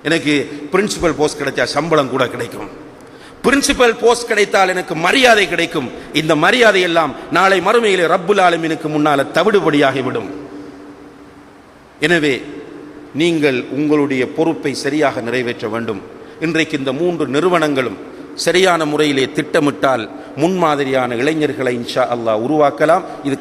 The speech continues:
காலத்தின் கட்டாய தேவையாக இருக்கிறது. இல்லாமல் போனால் கடைசியிலே அந்த இளைஞர்களும் நமக்கு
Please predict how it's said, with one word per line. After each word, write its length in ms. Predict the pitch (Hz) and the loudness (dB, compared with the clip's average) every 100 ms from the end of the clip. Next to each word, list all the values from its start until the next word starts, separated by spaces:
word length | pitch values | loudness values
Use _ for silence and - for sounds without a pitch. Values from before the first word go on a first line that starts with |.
| 139 | 0
காலத்தின் 480 | 151 165 - 143 - | 2 2 -2 -6 -2
கட்டாய 520 | 127 - 151 139 127 107 - - 175 | -4 0 2 2 0 -2 -6 -4 0
தேவையாக 400 | 190 170 147 127 | 2 4 2 0
இருக்கிறது. 420 | 135 131 131 120 120 - - 123 | -4 -2 0 0 -4 -6 -14 -6
இல்லாமல் 420 | 143 160 143 123 101 | -2 0 0 -4 -4
போனால் 320 | 123 117 98 | -4 -4 -2
கடைசியிலே 540 | 127 147 143 131 123 117 127 - - - - - 120 | 0 0 -2 -4 -4 -4 -8 -14 -18 -20 -20 -4 -2
அந்த 200 | 170 175 160 | 0 0 2
இளைஞர்களும் 600 | 151 170 165 151 147 131 127 | 2 2 0 2 2 0 0
நமக்கு 260 | 135 131 | -2 -2